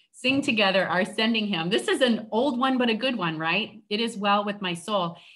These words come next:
And I don't know how many of you are familiar, but the background story, it's written by a man named Horatio, uh, Horatio Spafford, who was boarding a ship with his family to come to America.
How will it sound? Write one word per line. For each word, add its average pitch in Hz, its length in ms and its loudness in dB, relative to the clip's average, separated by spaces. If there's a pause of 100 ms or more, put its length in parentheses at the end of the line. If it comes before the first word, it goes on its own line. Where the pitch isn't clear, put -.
(160)
And 226 60 -2
I 254 40 2
don't 277 160 0
know 247 140 4
how 240 160 0
many 233 200 -2
of 214 120 -6
you 208 100 -4
are 202 80 -2
familiar, 208 480 -4
but 185 260 -8
the 190 80 -8
background 240 560 -2
story, 214 600 -6 (540)
it's - 160 -14
written 247 220 -2
by 226 140 2
a 208 100 0
man 196 280 -2
named 180 240 -4
Horatio, 196 580 -4
uh, 170 380 -4
Horatio 233 460 -4
Spafford, 196 680 -6 (1000)
who 208 320 -4 (380)
was 190 420 -2
boarding 240 520 -2
a 196 80 -4
ship 240 460 -2
with 185 100 -6
his 185 240 -10
family 170 640 -6
to 185 100 -12
come 190 240 -8
to 185 160 -10
America. 170 640 -6